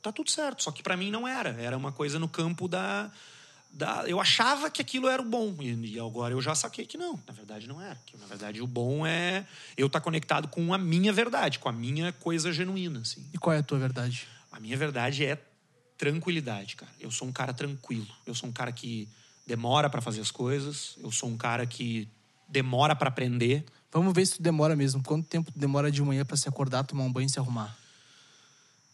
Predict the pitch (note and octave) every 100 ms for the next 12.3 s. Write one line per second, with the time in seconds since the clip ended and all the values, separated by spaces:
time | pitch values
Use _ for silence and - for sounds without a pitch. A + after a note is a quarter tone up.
0 | _ - - C#3 B2 - - - A#2+ B2
1 | A2+ - A#2 - C3 B2 - B2 A#2+ A2
2 | G#2+ G#2 G#2+ A#2 - _ _ _ - D3
3 | D3 D3 C3+ C3 A#2+ A2 _ _ _ F3+
4 | D3+ D#3+ E3+ A#2+ E3 A2 G#2+ A#2+ D#3+ -
5 | - - - - _ _ _ - D#3+ D#3
6 | F3 G3 - F#3 F#3 C#3+ D#3 E3+ F#3 E3
7 | D#3 C#3+ - - - - - - C3+ C3+
8 | D3 C#3+ C#3 B2+ C3 B2 A#2 B2 A#2 B2
9 | F#3+ C#3+ A#2 A#2+ B2 B2 C#3 E3 F#3 G3
10 | F#3+ F3+ E3+ D3+ E3 F3 G#3+ F3+ E3+ C#3
11 | A#2+ _ _ _ _ - G3+ C#4+ A3 F#4
12 | C4+ D3